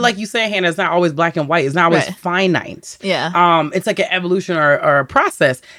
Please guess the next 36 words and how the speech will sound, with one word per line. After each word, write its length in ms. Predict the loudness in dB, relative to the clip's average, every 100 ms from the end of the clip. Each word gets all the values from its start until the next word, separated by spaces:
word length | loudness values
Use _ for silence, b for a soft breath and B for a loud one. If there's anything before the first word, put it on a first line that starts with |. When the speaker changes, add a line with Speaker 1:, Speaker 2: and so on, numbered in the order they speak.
| B
Speaker 1:
And 180 | -2
so 440 | 2 4 4 2 0
what's 340 | -4 -2 -2 -2
been 180 | -2
really 180 | 2 2
exciting 440 | 0 0 0 2 0
is 100 | 2
I 120 | 0
went, 320 | 0 -2 -2
there's 180 | -2 0
a 60 | -2
place, 400 | -4 -4 -4 -6
first 260 | -4 -2
of 60 | 0
all, 60 | 2
I 100 | 2
love, 360 | 2 0 2
like, 200 | 0 -2
local 360 | -2 -2 0 -2
businesses 480 | -2 -2 0 0 2
that 100 | 2
are 80 |
owned 280 | 2 0 2
by, 120 | 2
like, 180 | 4 2
people 540 | -2 -4 0 2 4 4
and, 100 | 2
Speaker 2:
Yeah. 60 | 0
Speaker 1:
like, 100 | 0
mom 240 | 0 0
and 100 | -2
pop 280 | -2 -2 -2
places, 420 | -6 -8 -8 -8 -4
you 60 |
know? 140 | -2
Speaker 2:
Yeah. 100 | -2